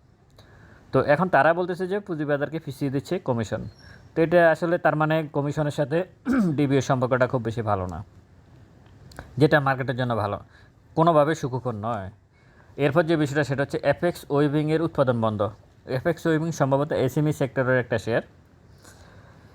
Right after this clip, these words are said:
ওটা আরও ভয়ঙ্কর জায়গা। ও নতুন যারা বিনিয়োগকারী, তারা হয়তো ওই বিষয়টা জানেন না, জানারও দরকার নাই।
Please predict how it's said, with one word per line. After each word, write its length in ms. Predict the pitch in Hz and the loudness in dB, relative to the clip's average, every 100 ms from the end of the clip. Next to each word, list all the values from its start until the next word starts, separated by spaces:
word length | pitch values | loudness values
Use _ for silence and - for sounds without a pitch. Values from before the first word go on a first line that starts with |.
| - | -2
ওটা 160 | 151 160 | 2 4
আরও 80 | 175 | 4
ভয়ঙ্কর 400 | 147 143 113 101 98 | 2 -2 -4 -6 -4
জায়গা। 300 | 110 120 254 _ _ _ _ _ _ _ | -4 -4 -6 _ _ _ _ _ _ _
ও 120 | - 120 | -8 -2
নতুন 260 | 135 139 | 0 4
যারা 200 | 139 139 | 4 4
বিনিয়োগকারী, 460 | 143 143 139 143 135 | 2 -2 -2 0 0
তারা 220 | 127 131 | 2 2
হয়তো 220 | 131 139 | 2 -2
ওই 80 | 135 | -4
বিষয়টা 280 | 120 135 135 | -4 -4 -2
জানেন 280 | 123 117 127 | -2 -2 -4
না, 320 | 165 226 143 113 | -6 -8 -10 0
জানারও 300 | 135 131 143 | 2 4 4
দরকার 300 | 143 139 139 | 2 0 -2
নাই। 240 | 160 240 | -4 -6